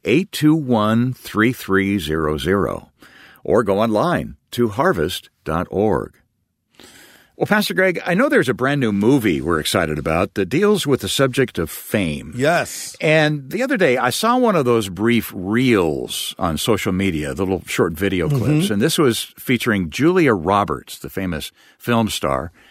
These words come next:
Speaker 1: And she said early in her acting career, after one of her first movies, as she was just starting to get famous,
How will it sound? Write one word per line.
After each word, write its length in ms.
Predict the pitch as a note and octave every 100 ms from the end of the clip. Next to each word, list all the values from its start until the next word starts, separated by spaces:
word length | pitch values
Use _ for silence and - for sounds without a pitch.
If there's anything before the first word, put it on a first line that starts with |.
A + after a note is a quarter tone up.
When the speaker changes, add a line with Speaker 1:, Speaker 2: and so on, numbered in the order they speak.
| - - - - -
Speaker 1:
And 140 | C#3+
she 120 | D#3+
said 280 | C3 C#3+ D3+ -
early 520 | F3 B3 B3 B3 -
in 140 | D3+
her 180 | B2+ B2
acting 440 | A2 A#2+ - F#2+ F2
career, 640 | - F2 D2 D2+ F#2 G2+ -
after 320 | G2+ - G#2+
one 180 | G#2+ G#2+
of 60 |
her 100 | G2 E2+
first 300 | G3 A3+ A2+
movies, 640 | A2 E3+ B1+ B1 - - _ - _
as 140 | - D#2+
she 100 | A2+
was 300 | F#2 D#2+ -
just 260 | - F#3
starting 440 | - E3+ F3+ B2 F2
to 80 | E2+
get 160 | D#2
famous, 540 | - A2 E2 C#2 -